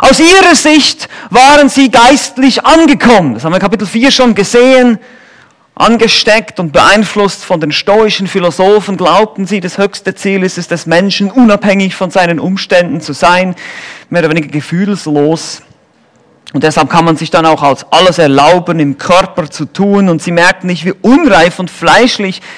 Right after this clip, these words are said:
sie eigentlich waren. Und Paulus muss sie zurechtweisen in Kapitel drei und sagt, ihr seid fleischlich.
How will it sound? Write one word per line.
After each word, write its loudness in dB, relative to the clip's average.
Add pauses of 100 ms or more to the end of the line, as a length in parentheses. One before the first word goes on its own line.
sie 0
eigentlich 0
waren. 4
Und -2
Paulus 2
muss 2
sie -8
zurechtweisen 0
in -6
Kapitel -6
drei 0 (520)
und -10
sagt, 0
ihr -6
seid -2
fleischlich. -2